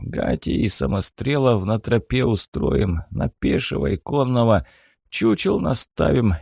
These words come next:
нехай их сменщики или подкрепление штурм Архипа Осиповки творят".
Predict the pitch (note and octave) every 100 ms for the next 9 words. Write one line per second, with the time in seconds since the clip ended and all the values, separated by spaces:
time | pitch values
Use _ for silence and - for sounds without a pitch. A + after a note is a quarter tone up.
0 | - - - A#2+ C3+ G#2+ - - E2+ A2
1 | - - A#2 A2+ A2 - A2+ - - G2+
2 | - D#3+ A#2+ G2+ F2+ - - C#3+ F2 -
3 | - - C#2 C2 - E2+ C3 - - -
4 | G#2 - A2+ - A#2 G#2 A#2+ - -